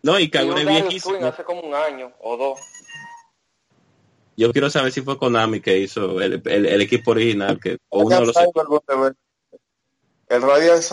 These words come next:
Speaker 3: el Radiant Cybergun deberían de sacarlo también, porque tú vas, eh, a, eh, a Amazon y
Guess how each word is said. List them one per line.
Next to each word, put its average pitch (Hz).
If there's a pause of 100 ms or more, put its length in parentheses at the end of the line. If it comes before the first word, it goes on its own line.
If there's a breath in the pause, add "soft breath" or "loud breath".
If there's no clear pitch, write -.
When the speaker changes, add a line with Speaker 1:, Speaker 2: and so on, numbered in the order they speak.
(140)
Speaker 3:
el 131
Radiant 151
Cybergun 139
deberían 120
de 147
sacarlo 131
también, 104
porque 101
tú 117
vas, 139
eh, 113
a, 113
eh, 107
a 113
Amazon 131
y 104